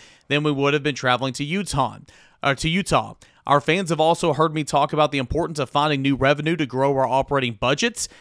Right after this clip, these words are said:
and playing Virginia at Nissan Stadium is an opportunity for a net positive revenue game.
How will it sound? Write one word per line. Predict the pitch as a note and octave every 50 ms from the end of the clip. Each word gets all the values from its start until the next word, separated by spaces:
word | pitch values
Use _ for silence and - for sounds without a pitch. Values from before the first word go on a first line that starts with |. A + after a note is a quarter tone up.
| - _ _ _
and | - - A#2+ A2
playing | - - D#3 E3+ E3+ D3
Virginia | - D3 B2 - D#3 E3 E3+ F3 E3
at | D#3 C3
Nissan | C#3+ D#3+ D#3+ - D#3+ D3 C#3
Stadium | - - D3+ D#3 D#3+ D#3+ D#3+ D#3
is | D3 B2
an | B2+ C3+
opportunity | C3+ C#3 - B2+ - - C#3 D#3 D3 D3 C#3+ C#3+
for | C3 - B2 C3
a | B2 A#2+
net | A2+ C#3 E3+ - -
positive | - D3+ D#3 D3+ C#3+ D3 D3 C3+ C#3
revenue | C#3+ C#3+ C#3 C3+ C#3 C#3 C#3
game. | B2 C3 C#3 C#3+ C3+ A2 F#2 F#2 -